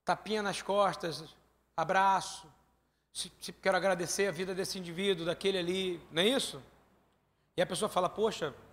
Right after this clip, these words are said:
tudo bem, mas meritocracia não é algo bíblico, é ou não?" Você sabe o que é meritocracia? Você ganhar mais porque você trabalha mais. Isso a Bíblia é assim ou não? Não.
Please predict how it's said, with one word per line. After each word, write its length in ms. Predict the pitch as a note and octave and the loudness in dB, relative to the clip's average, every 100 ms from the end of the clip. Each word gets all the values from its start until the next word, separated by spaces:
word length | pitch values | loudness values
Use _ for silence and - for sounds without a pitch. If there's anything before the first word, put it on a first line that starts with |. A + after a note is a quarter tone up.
| - _ | -20 _
tudo 160 | A3 | -4
bem, 360 | G3+ G3+ G#3 C#3+ - - _ _ _ | 2 2 0 -6 -14 -20 _ _ _
mas 180 | - F3+ | -4 -2
meritocracia 880 | E3 G3+ G#3 G#3 G3+ F3+ - - G3+ | 2 2 2 0 -2 -2 -2 -2 -2
não 120 | F#3 | 0
é 40 | F3+ | 0
algo 220 | F#3 F3+ | 0 0
bíblico, 400 | F3 D#3 C#3 D#3+ | 0 -2 -2 0
é 140 | F3+ | 2
ou 120 | A#3+ | 2
não?" 300 | A3+ E3+ C3+ B2+ - - _ _ _ _ _ _ | 0 -4 -6 -12 -20 -20 _ _ _ _ _ _
Você 140 | - | -4
sabe 240 | D#3 G#3 G3 | 2 2 2
o 40 | |
que 60 | F#3+ | 0
é 40 | |
meritocracia? 760 | F3+ F#3 F3 F3 D#3+ D3 G#3+ G3+ | 0 0 -2 -4 -4 -4 -4 -4
Você 260 | E3+ - F#3+ | -2 -4 -2
ganhar 280 | F3+ F3+ F3+ | -2 0 0
mais 260 | F3 F#3+ | 0 -2
porque 260 | - F3+ - | -4 -10 -6
você 500 | F#3+ F#3 F#3 F#3+ F#3+ - - - | -4 -4 -2 -2 -4 -8 -20 -20
trabalha 500 | - E3+ D#3+ E3+ F3+ | 2 2 6 4 4
mais. 560 | E3+ D#3+ D#3 C3+ - - - _ _ _ - | 4 4 2 0 -6 -14 -20 _ _ _ -2
Isso 220 | F3 G#3+ | 2 2
a 40 | |
Bíblia 300 | D#3 F#3+ F#3 | 2 2 4
é 40 | E3+ | 2
assim 260 | - A#3 | 2 -4
ou 80 | D#4 | 0
não? 180 | C#4 F3+ | 0 0
Não. 520 | D#3+ E3+ F3 F3+ F3 | 2 2 2 0 -4